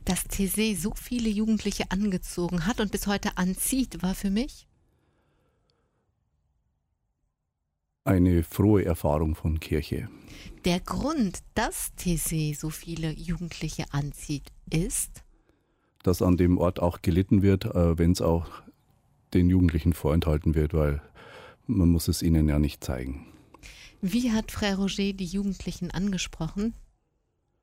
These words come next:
Speaker 2: Ich würd sagen, mehr noch mit seinem Gesicht als mit seiner Stimme.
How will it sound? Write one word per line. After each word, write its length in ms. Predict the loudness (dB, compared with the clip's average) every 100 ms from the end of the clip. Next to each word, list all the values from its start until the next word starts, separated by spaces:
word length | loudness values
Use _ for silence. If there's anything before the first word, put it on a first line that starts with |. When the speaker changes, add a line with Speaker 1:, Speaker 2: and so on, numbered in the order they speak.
| _ _ _ _ _ _ _ _ _ _ _ _ _ _ _ _ _ _ _ _ _ _ -4
Speaker 2:
Ich 180 | 0 4
würd 180 | 4
sagen, 360 | 4 2 4 2 4
mehr 240 | 6 6
noch 240 | 6 4 2
mit 160 | 2
seinem 200 | 4 4
Gesicht 440 | 4 2 0 2 0
als 180 | 4
mit 140 | 2 2
seiner 260 | 2 0
Stimme. 420 | 0 -2 -2 -2